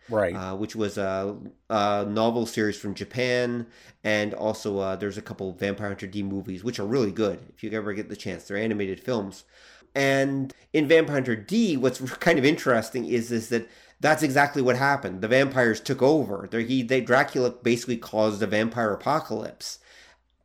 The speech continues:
Speaker 2: But the va-, but the Lord vampires realized that they were gonna run out of food, and so they actually preserved the last of humanity.
Speaker 1: Mm-hmm.
Speaker 2: And they basically,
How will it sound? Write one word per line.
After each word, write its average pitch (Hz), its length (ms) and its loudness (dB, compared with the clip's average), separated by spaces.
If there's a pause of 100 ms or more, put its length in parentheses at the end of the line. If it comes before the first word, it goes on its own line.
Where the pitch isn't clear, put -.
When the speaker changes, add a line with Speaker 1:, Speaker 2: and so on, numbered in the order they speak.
Speaker 2:
But 127 460 2
the 165 100 6
va-, 170 340 4
but 143 220 -2
the 135 100 2
Lord 170 320 0
vampires 135 500 2
realized 120 680 4
that 123 140 0
they 131 100 6
were 123 200 4
gonna 127 200 4
run 117 180 6
out 104 100 4
of 98 100 0
food, 156 500 6 (200)
and 156 140 4
so 175 100 2
they 160 140 6
actually 170 300 2
preserved 139 460 2
the 113 40 -2
last 113 280 4
of 113 80 -6
humanity. 127 600 2 (340)
Speaker 1:
Mm-hmm. 113 200 -12 (320)
Speaker 2:
And 131 180 4
they 131 120 6
basically, 131 840 0